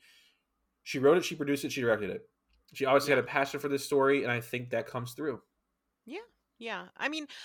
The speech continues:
Speaker 2: I think she's fairly limited in terms of location. Like, the entire film almost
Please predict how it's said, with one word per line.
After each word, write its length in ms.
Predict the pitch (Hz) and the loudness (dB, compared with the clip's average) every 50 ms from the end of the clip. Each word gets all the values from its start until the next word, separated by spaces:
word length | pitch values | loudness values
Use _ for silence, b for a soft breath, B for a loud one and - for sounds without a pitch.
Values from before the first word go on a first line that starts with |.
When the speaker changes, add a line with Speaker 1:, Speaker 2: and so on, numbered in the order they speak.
| B B B | B B B
Speaker 2:
I 100 | 320 359 | -4 -4
think 200 | 392 427 427 415 | -4 -4 -6 -4
she's 220 | - 415 392 - - | -4 -4 -4 -4 -8
fairly 460 | - - 277 277 294 294 294 294 277 | -4 0 2 2 2 2 0 -2 -6
limited 380 | 226 226 220 214 220 214 208 196 | -6 -6 -6 -4 -4 -4 -6 -6
in 60 | 190 | -8
terms 360 | - - - 190 185 180 - | -10 -10 -8 -8 -8 -8 -8
of 120 | 185 143 143 | -10 -10 -10
location. 640 | 147 143 135 - - 151 147 160 - 208 202 202 | -10 -12 -12 -12 -14 -14 -14 -12 -12 -14 -12 -12
Like, 160 | 190 180 - | -12 -12 -12
the 100 | - 190 | -12 -12
entire 400 | 185 190 - - 254 262 269 240 | -12 -12 -10 -10 -8 -8 -8 -8
film 460 | - - - 180 180 165 151 147 - - _ | -10 -8 -8 -8 -8 -8 -10 -14 -16 -18 _
almost 480 | - 185 190 180 160 - - 170 165 - | -12 -12 -12 -12 -14 -14 -16 -18 -18 -20